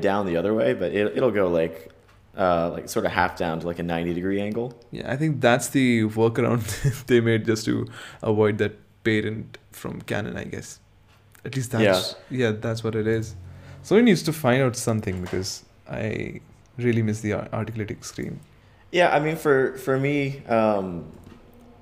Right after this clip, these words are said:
Speaker 1: I don't know, I, I guess it's not super vlogging friendly, but, you know, I, I'm, I'm not, I'm not a vlogger anyway, so that's, that's okay.
Speaker 2: <laughs>
Speaker 1: But, um,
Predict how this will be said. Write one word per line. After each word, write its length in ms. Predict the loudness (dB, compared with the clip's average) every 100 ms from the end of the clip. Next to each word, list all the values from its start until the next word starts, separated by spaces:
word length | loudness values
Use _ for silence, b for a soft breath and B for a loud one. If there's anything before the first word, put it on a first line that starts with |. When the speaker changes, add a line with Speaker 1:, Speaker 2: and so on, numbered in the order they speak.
| -2
Speaker 1:
I 80 | 2
don't 100 | 2
know, 80 |
I, 200 | 2 4 4
I 40 |
guess 460 | 4 2 0 -6 -12 B B B -20 _ _
it's 160 | 0 4
not 180 | 4 4
super 280 | 2 2 2
vlogging 520 | 4 6 6 2 0
friendly, 380 | 2 2 -2 -2
but, 320 | -2 -2 -2
you 60 | -2
know, 100 | 0
I, 220 | 0 0
I'm, 160 | -2 -2
I'm 180 | -2 0
not, 520 | 0 0 -4 -20 -20 -20 -20 -10
I'm 80 | -2
not 160 | 0
a 40 | 0
vlogger 400 | 2 2 2 -2
anyway, 280 | -2 -2 -2
so 140 | -2
that's, 180 | -4 -4
that's 220 | -4 -2
okay. 400 | -2 0 2 2
Speaker 2:
<laughs> 80 | 2
Speaker 1:
But, 260 | -2 -2 0
um, 580 | 2 4 0 -4 -10